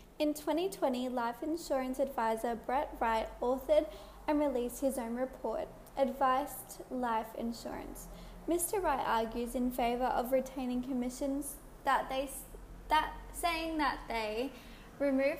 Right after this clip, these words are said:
cost and complexity, maximize,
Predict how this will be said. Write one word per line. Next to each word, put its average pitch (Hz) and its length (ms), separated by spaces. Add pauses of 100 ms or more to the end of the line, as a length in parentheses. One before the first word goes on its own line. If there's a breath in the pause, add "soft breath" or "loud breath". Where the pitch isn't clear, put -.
cost 262 500
and 240 360
complexity, 294 800 (380 soft breath)
maximize, 285 760